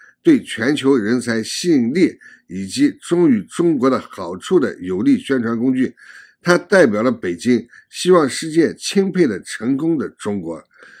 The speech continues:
被锁链的女人代表着数亿人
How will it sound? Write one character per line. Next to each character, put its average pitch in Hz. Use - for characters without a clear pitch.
被 151
锁 92
链 131
的 101
女 85
人 82
代 185
表 117
着 117
数 180
亿 185
人 120